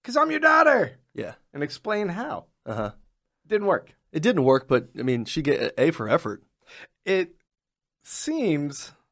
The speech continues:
Speaker 1: that, I don't know. I mean, you have to kind of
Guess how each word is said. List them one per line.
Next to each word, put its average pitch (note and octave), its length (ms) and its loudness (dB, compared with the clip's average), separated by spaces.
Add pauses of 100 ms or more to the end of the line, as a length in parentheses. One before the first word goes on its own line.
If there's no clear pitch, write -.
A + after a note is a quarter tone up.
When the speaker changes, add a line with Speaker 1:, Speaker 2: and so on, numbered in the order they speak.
(340)
Speaker 1:
that, C3 560 0 (1600)
I A3 100 -6
don't D#3 140 -6
know. G2+ 140 -12
I D#3+ 120 4
mean, D#3+ 320 -2 (1500)
you B3+ 160 0
have C#4 140 2
to A#3+ 120 0
kind G3 220 -2 (120)
of D#3 100 -10